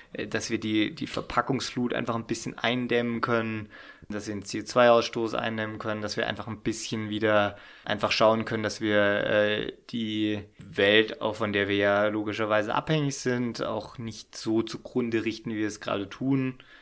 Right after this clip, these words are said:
so dass wir halt, sagen wir mal, auch in, keine Ahnung, tausend Jahren hier noch irgendwie <laughs> leben können. Dass es zumindest in dreißig Jahren mal so ein bisschen die Hoffnung gibt, dass es besser wird und nicht, wie es gerade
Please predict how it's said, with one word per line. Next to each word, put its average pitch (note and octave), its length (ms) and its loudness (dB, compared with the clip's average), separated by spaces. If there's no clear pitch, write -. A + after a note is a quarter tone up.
so A#2 220 -6
dass G#2+ 240 -6
wir G2+ 140 -6
halt, G2+ 220 -6
sagen G#2+ 220 -4
wir G#2 80 -8
mal, G2+ 260 -4
auch G#2+ 260 -8
in, G#2+ 300 -10
keine G#2+ 220 -8
Ahnung, G#2+ 280 -6
tausend G#2+ 340 -4
Jahren A#2 260 0
hier B2+ 120 -4
noch A#2+ 160 -10
irgendwie A#2+ 380 -4
<laughs> D#3 120 0
leben C3 300 0
können. C3 320 -2
Dass G#2+ 180 2
es - 80 -6
zumindest A#2+ 340 -2
in A2+ 60 -6
dreißig G#2+ 320 2
Jahren G#2+ 240 2
mal G#2+ 160 0
so G#2+ 100 -4
ein G#2 120 -10
bisschen G#2+ 580 -4
die G#2+ 100 -8
Hoffnung G#2+ 300 -4
gibt, - 180 -8
dass G#2+ 140 -4
es - 260 -8
besser A2+ 340 4
wird B2 220 6
und B2+ 100 -2
nicht, A2+ 220 -6
wie A2 60 -6
es G#2+ 160 -8
gerade A2+ 500 4